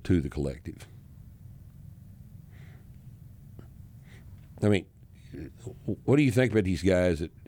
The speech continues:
are driving down the street in a car by themselves with the windows up and a mask on?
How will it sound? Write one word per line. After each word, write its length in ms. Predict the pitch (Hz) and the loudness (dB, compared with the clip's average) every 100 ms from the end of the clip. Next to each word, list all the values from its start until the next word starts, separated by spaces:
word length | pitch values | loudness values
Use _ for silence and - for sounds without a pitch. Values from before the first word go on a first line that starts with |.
| - | -2
are 100 | 90 | 0
driving 580 | 71 87 92 98 92 82 | 2 4 6 4 2 0
down 340 | 78 80 78 | 0 -2 -2
the 60 | 69 | -6
street 480 | - - 90 82 69 - - - - - - | -10 -2 0 0 -4 -14 -20 -20 -20 -20 -2
in 100 | 95 | 0
a 60 | 87 | 2
car 320 | 110 104 95 | 4 6 6
by 180 | 87 82 | 4 2
themselves 640 | 73 - - 92 85 - | -2 -2 2 4 2 0
with 100 | 76 | -4
the 80 | 76 | 0
windows 340 | 95 98 80 | 2 2 2
up 200 | 87 82 | 0 0
and 100 | 78 | -2
a 40 | |
mask 580 | 73 78 82 80 76 - | 0 0 0 0 -4 -6
on? 240 | 73 67 | -10 -10